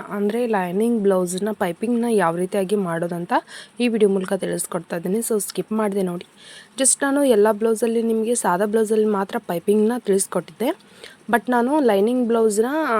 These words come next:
ಆ, ಲೈನಿಂಗ್ ಬ್ಲೌಸಲ್ಲಿ ನಾನು ಫುಲ್ಲು ಫೋಲ್ಡಿಂಗ್ ಮಾಡ್ಕೊಂಡ್ಬಿಟ್ಟೆ ನಾನು ಸ್ಟಿಚ್ ಮಾಡ್ಕೊಂಡಿದ್ದೆ. ಯಾವುದೇ ಬ್ಲೌಸ್‌ಗೆ ನಾನು ಪೈಪಿಂಗ್ ಮಾಡ್ಕೊಂಡಿದ್ದಿಲ್ಲ. But ನಾನು ಈ ಬ್ಲೌಸ್‌ಗೆ ಪೈಪಿಂಗ್ ಮಾಡಿ ತೋರಿಸ್ತಿದ್ದೀನಿ. Just ಇದನ್ನ ಯಾವ ರೀತಿಯಾಗಿ ನಾವು ತುಂಬ ನೀಟಾಗಿ ಮತ್ತೆ,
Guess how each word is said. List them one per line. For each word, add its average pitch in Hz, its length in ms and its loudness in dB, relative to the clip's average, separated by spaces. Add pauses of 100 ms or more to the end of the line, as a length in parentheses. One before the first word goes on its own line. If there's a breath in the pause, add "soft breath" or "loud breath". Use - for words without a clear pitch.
(500 loud breath)
ಆ, 196 160 0
ಲೈನಿಂಗ್ 208 460 2
ಬ್ಲೌಸಲ್ಲಿ 214 720 2
ನಾನು 220 240 0
ಫುಲ್ಲು 226 460 -2
ಫೋಲ್ಡಿಂಗ್ 202 460 2
ಮಾಡ್ಕೊಂಡ್ಬಿಟ್ಟೆ 196 540 -2
ನಾನು 247 220 -2
ಸ್ಟಿಚ್ 220 300 -2
ಮಾಡ್ಕೊಂಡಿದ್ದೆ. 190 520 -2
ಯಾವುದೇ 202 300 2
ಬ್ಲೌಸ್‌ಗೆ 190 440 -2
ನಾನು 240 200 -2
ಪೈಪಿಂಗ್ 208 420 2
ಮಾಡ್ಕೊಂಡಿದ್ದಿಲ್ಲ. 170 720 -2 (640 loud breath)
But 226 300 -2
ನಾನು 254 180 0
ಈ 240 200 2
ಬ್ಲೌಸ್‌ಗೆ 226 400 2
ಪೈಪಿಂಗ್ 214 460 0
ಮಾಡಿ 202 200 -2
ತೋರಿಸ್ತಿದ್ದೀನಿ. 170 800 -4
Just 214 320 -2
ಇದನ್ನ 202 200 0 (480 loud breath)
ಯಾವ 226 160 4
ರೀತಿಯಾಗಿ 240 380 0
ನಾವು 214 300 2
ತುಂಬ 220 220 0
ನೀಟಾಗಿ 202 640 4
ಮತ್ತೆ, 226 280 -2